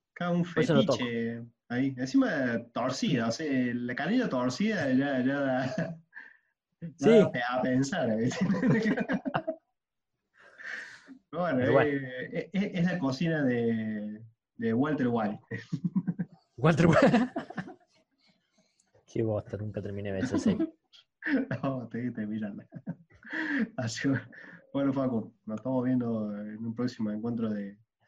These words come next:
Speaker 2: Un
Speaker 1: Embolados.
Speaker 2: próximo, y espero que venga mucha gente a vernos a
Speaker 1: Así
Speaker 2: Córdoba.
Speaker 1: es.
Speaker 2: A nosotros no.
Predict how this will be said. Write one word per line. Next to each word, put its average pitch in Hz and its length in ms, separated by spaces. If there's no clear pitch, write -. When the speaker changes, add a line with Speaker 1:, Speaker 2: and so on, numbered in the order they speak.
Speaker 2:
Un 110 80
Speaker 1:
Embolados. 123 400
Speaker 2:
próximo, 202 380
y 180 240
espero 143 320
que 131 100
venga 131 280
mucha 123 260
gente 117 420
a 101 80
vernos 104 760
a 110 120
Speaker 1:
Así - 120
Speaker 2:
Córdoba. 101 240
Speaker 1:
es. - 220
Speaker 2:
A 123 100
nosotros 143 360
no. 143 300